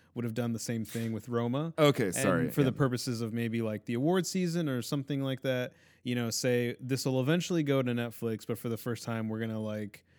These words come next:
Speaker 1: wait till after the Academy Awards or something
Speaker 2: Right.
Speaker 1: are over, and it will have a full, full, much more of a full regular theatrical run
Speaker 2: Right.
Speaker 1: to do this," because, um, I think that'll be, like, the deciding factor is just kind of like,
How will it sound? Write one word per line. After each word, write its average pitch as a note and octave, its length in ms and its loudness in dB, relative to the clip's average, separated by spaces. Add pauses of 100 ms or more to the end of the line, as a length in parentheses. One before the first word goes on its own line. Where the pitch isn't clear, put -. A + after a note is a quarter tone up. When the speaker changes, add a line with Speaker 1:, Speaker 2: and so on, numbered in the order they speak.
(220)
Speaker 1:
wait B2+ 200 0
till A#2+ 200 -2
after A2+ 680 -2 (480)
the B2 180 0
Academy A#2 440 0
Awards G2 380 -6
or G2 60 -12
something - 360 -14 (140)
Speaker 2:
Right. E2+ 220 4
Speaker 1:
are - 80 4
over, G#2+ 420 -4 (280)
and A#2 140 -4
it A#2 80 -4
will A2+ 120 -2
have A#2 320 -2
a A2 160 -6
full, B2+ 400 0
full, A2 360 -4
much C3 260 -2
more A#2+ 120 0
of A2 60 -2
a G#2 60 -6
full A2+ 200 -4
regular G#2+ 380 -4
theatrical G2+ 500 -8
run F#2+ 340 -10 (360)
Speaker 2:
Right. D#2+ 460 0 (160)
Speaker 1:
to - 100 -6
do A2+ 240 -2
this," G#2 340 -6 (360)
because, A#2 720 0
um, A2 500 -4
I C3+ 80 0
think D#3 240 2
that'll C#3 160 4
be, B2 160 2
like, A#2 160 0
the A#2+ 80 -4
deciding A2 460 -4
factor D3 400 -2
is G2+ 140 -6
just G#2+ 180 -10
kind G#2+ 160 -10
of G#2 100 -8
like, G#2 300 -8